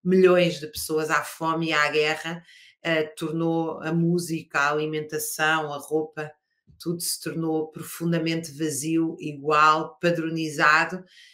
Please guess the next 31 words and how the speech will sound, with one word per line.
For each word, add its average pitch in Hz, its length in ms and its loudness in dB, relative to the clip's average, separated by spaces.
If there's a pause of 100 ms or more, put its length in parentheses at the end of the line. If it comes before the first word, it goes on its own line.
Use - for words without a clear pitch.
(180)
e 165 140 2
a 170 60 4
ideia 170 720 4
de 160 140 -8
viver 170 440 -2
em 175 160 -2
cooperação 170 840 -2 (420)
e 165 80 -4
de 143 100 -12
viver 156 380 0
em 170 180 2
propriedade 180 760 2 (100)
comum, 156 400 -6
não 147 140 -10
se - 160 -6
fala 139 240 -6
evidentemente 139 580 -8
da 143 80 -14
propriedade 139 520 -4
da 135 100 -6
casa 135 400 0
ou - 60 -8
propriedade 131 520 -6
pessoal, 180 420 2
da 139 100 -2
propriedade 156 580 0
dos 165 60 -4
grandes 165 300 0
meios 151 220 -2
de - 100 -16
produção, 165 520 -2